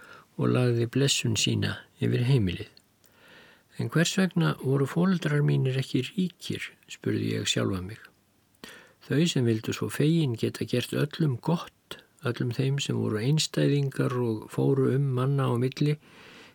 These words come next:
eða höfðu á einhvern hátt orðið áttavilltir í heiminum og orðið þess vegna fyrir ýmsum olnbogaskotum.“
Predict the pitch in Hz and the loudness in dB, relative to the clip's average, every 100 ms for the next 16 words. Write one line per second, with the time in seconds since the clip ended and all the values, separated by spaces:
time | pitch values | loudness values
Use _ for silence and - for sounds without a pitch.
0 | - 131 131 143 143 139 131 135 151 143 | -2 2 4 4 4 2 2 0 -2 0
1 | 131 156 151 - 127 113 110 113 143 - | 2 0 0 -4 -4 -2 -4 -2 -4 -4
2 | - 135 135 - - 139 127 120 107 123 | -2 0 0 -4 -6 -2 0 0 2 2
3 | 147 151 151 151 _ - - - _ - | 4 4 2 0 _ -20 -20 -20 _ -2
4 | 117 120 123 110 135 131 127 123 156 147 | 0 0 0 -2 -2 0 -2 0 0 0
5 | 127 110 110 - 131 131 139 127 127 143 | -2 -4 -6 -2 -2 0 0 -2 0 0
6 | 143 - 139 143 - 139 123 - 104 | 2 2 4 2 2 0 -2 -6 -12